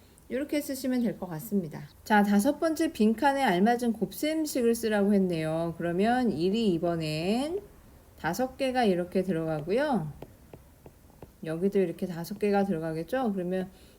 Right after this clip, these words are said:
다섯 자리, 다섯 자리니까 열 자리잖아요. 그럼 여기는 아홉 자리 수가 나오겠죠? 그리고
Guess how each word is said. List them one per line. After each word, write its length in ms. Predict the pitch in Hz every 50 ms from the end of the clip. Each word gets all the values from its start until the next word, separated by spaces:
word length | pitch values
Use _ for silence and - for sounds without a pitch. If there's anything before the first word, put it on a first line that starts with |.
| - -
다섯 320 | - 170 190 226 226 226
자리, 280 | 226 226 214 214 214 208
다섯 320 | 202 160 170 180 202 202
자리니까 640 | 202 208 196 190 185 180 175 - - 170 165 156 151
열 220 | 147 156 165 -
자리잖아요. 960 | - 269 269 269 262 240 202 196 175 165 156 147 147 180 220 226 180 147 147 - - - - - - - - -
그럼 220 | - - 214 214 202
여기는 380 | 185 175 170 196 196 202 202 185
아홉 500 | - - 151 156 190 226 240 - - -
자리 800 | - 277 262 240 220 196 175 170 175 180 185 180 165 151 147 151
수가 340 | - - - 254 254 254 240
나오겠죠? 680 | 190 156 160 160 160 160 156 151 - 240 247 233 196 190
그리고 480 | - 175 175 175 190 185 185 175 180